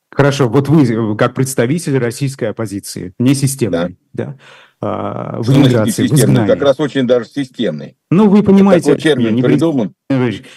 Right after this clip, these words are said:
Speaker 1: скажите, вот вы,
Speaker 2: Ну да,
Speaker 1: вот вы,
Speaker 2: да.
Speaker 1: вот как представитель оппозиции, а, как вы планируете найти,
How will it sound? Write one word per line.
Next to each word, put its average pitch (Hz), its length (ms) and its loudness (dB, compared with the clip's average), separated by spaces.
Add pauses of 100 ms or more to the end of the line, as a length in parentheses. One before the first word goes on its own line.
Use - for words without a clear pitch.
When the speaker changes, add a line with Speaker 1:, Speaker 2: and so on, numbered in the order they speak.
Speaker 1:
скажите, 160 440 -2
вот 131 180 -4
вы, 170 160 0
Speaker 2:
Ну 127 100 2
да, 156 120 2
Speaker 1:
вот 139 100 -4
вы, 135 220 -2
Speaker 2:
да. 90 100 -16
Speaker 1:
вот 110 140 -6 (220)
как 139 280 -2 (160)
представитель 143 560 -2
оппозиции, 117 720 -8 (400)
а, 113 340 0
как 190 320 0
вы 143 160 2
планируете 139 680 2
найти, 131 680 -2